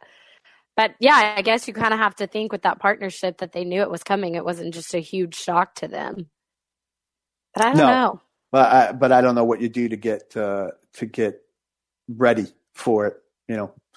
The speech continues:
Speaker 2: there's nothing they could do really to, uh, to, to soften the blow to the people who are N F L fans who are annoyed by it. There's just, just nothing they can do. They just have to, uh, concede it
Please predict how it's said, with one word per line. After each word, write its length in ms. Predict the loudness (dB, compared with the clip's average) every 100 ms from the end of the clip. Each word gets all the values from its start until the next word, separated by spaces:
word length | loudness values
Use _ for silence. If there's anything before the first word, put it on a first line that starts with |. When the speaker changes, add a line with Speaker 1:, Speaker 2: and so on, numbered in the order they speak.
| _ _ _
Speaker 2:
there's 180 | -12 -6
nothing 240 | -6 -4
they 80 | -6
could 180 | -6 -8
do 180 | -6 -6
really 340 | -6 -6 -8
to, 380 | -8 -8 -6 -6
uh, 280 | -6 -8 -10 -16 -10
to, 140 | -10 -10 _ -8
to 120 | -6
soften 480 | 0 2 4 2 -2
the 60 |
blow 400 | -2 4 6 6
to 160 | 4 -4
the 100 | -6
people 560 | -4 -4 -2 -4 -6 -10 _ _ _
who 240 | -4 -2 0
are 540 | 0 0 0 -2 -6 -6
N 140 | -2
F 180 | -2 0
L 100 | -2
fans 420 | -2 -4 -6 -8
who 200 | -12 -6 -4
are 120 | -4
annoyed 360 | -4 -6 -6 -8
by 180 | -12 -12
it. 60 | -16 -10
There's 140 | -10 -10
just, 300 | -16 -14 -14
just 280 | -12 -10 0
nothing 280 | 0 0 -2
they 100 | -4
can 120 | 2
do. 220 | 2 2 -2
They 80 | -6
just 200 | -4 -2
have 200 | 0 4
to, 260 | 4 2 -4 -20 -20 -20 _
uh, 460 | 0 2 2 2 0 -6 -18 -20 _ -2
concede 600 | 0 0 2 4 6 6
it 280 | 4 2